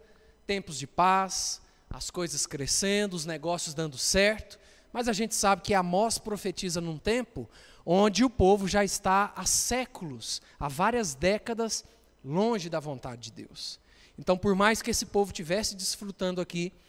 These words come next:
de uma prosperidade financeira, de certa paz, eles continuavam andando longe dos caminhos de Deus. E a gente sabe que a consequência desse distanciamento, como tá ali,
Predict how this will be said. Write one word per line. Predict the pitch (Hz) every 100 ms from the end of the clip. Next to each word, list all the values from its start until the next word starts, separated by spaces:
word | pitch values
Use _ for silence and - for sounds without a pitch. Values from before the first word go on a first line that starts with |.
| - - -
de | 156
uma | 170
prosperidade | 202 233 - 214 196 175 170 -
financeira, | 185 170 147 - 185 208 202 208 202 - -
de | - 147
certa | - 180 175 151
paz, | _ - 165 202 220 - - - _ -
eles | 139 147 -
continuavam | 226 254 269 240 165 160 156 196
andando | 190 147 156 180 214 - -
longe | - 156 190 220 214 160
dos | 135 135
caminhos | - 135 127 123 117
de | 120
Deus. | 117 - - - - _ _ _
E | 180
a |
gente | 165 175
sabe | - 156 156
que | 160
a |
consequência | 147 180 - 190 - 151 151
desse | 139 135
distanciamento, | - 147 165 147 214 170 180
como | - 139
tá | 160 185
ali, | 165 180